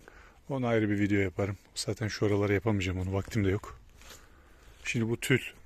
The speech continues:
Tül gibi değil de. Hatta jilet tel yapacağım.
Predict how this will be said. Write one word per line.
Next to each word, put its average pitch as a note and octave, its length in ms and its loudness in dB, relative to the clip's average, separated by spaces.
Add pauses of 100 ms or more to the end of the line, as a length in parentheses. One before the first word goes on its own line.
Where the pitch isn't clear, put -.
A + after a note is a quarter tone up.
(160)
Tül A2+ 200 -4
gibi A2+ 240 2
değil D#3 240 2
de. - 100 -14 (1900)
Hatta - 300 0
jilet A2 340 -2
tel A#2 160 2
yapacağım. C3 400 -2